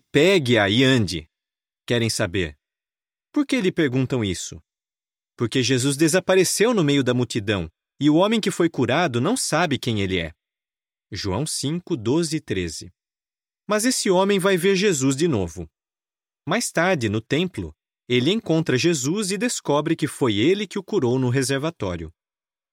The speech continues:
Esse homem vê os judeus que tinham lhe perguntado como ele havia sido curado.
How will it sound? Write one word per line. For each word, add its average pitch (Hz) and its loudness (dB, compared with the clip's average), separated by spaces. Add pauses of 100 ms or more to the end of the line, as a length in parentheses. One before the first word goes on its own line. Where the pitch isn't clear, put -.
(400)
Esse 240 -2
homem 208 2
vê 160 2
os 226 0
judeus 165 0
que 180 -6
tinham 175 -2
lhe 190 0
perguntado 170 -2
como 240 0
ele 208 0
havia 185 0
sido 147 -2
curado. 98 -2